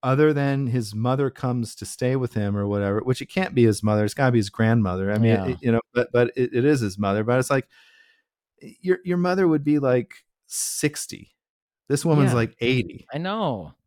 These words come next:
Speaker 1: When did she have, did she have you when she was sixty?
Speaker 2: <laughs>
Speaker 1: What, <laughs> I mean, were you a miracle
Speaker 2: It was not even
Speaker 1: baby?
Speaker 2: necessary for him to even make this movie. It was not, and there was, like, no reason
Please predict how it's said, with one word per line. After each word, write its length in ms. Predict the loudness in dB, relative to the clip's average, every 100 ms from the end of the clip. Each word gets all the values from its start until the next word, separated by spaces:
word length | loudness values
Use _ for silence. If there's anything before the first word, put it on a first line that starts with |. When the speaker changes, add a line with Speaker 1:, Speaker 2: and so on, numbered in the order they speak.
| -4
Speaker 1:
When 120 | 0
did 80 | 0
she 100 | 0
have, 240 | -2 -2 -4
did 140 | -6
she 180 | -4 -2
have 240 | 0 0
you 80 | -2
when 140 | -4
she 220 | -6 -8 -6
was 180 | -6
sixty? 540 | -6 -6 -4 -2 -2 -2
Speaker 2:
<laughs> 40 |
Speaker 1:
What, 240 | 0 0 -2
<laughs> 40 | 0
I 140 | 0 0
mean, 400 | -4 -2 -4 -6 _ -12 -10 -4
were 120 | -2
you 200 | -2 0
a 60 | -2
miracle 460 | -2 -2 0 0
Speaker 2:
It 40 | 0
was 140 | -2
not 180 | 0 2
even 160 | 2 0
Speaker 1:
baby? 40 |
Speaker 2:
necessary 580 | 2 0 -2 -2 0 0
for 140 | 0 -2
him 200 | -2 -2
to 40 |
even 200 | -2 -2
make 220 | -2 -2
this 180 | -6 -6
movie. 260 | -4 -2 -2
It 40 |
was 220 | -2 -2 -2
not, 180 | -4 0
and 120 | 2
there 80 | 4
was, 180 | 4 4
like, 180 | 2 2
no 240 | 4 4
reason 640 | 4 0 -2 -4 -8 -12